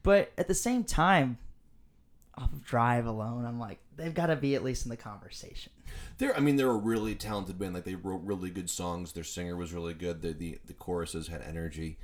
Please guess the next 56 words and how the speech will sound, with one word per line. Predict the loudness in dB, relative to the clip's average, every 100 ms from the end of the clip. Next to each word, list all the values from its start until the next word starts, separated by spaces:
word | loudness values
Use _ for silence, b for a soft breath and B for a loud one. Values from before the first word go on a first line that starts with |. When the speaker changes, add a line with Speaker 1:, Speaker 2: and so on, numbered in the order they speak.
| b
Speaker 1:
Mm-hmm. | 2 2 2
Speaker 2:
Um, | 2 0 0
they | 0
did | -2 -2
some | -2
really | 0 -2 -4
interesting | -8 -8 -10
stuff. | -8 -2 -2 -2
They | -6 -8
did | -10 -12
different | -12 -12 -12
genres. | -8 -6 -4 -4 -4 -6
So | -6
they're, | 2 4
I | 4
think | 2 2
they're | 2
a |
really | 2 0 -2
good | -4 -4
band, | -4 -4
but | -4
they're | 0 0
a |
band | 0 -2 -2
that |
I | -2
still, | -4 -4 -6 -8 -18 -20 _ -12
I |
mean, | -8 -6
I | -6
only, | -6 -8 -12 -6
other | -4 -2
than | -2 -4
Make | -6 -6
Yourself, | -6 -6 -8
I | -6
only | -4 -2
know, | -4
like, | -6 -8
the |
big | -8 -8 -6
hits, | -8 -6
like, | -10 -8
you | -8
know, |
Wish | -6 -8 -8
You | -8
Were |
Here, | -8 -6 -6
Anna | -4 -4 -4
Molly, | -2 -2 -4
all | -6
that | -6 -8
stuff. | -6 -6 -2
Speaker 1:
Right. | 6 8 8 2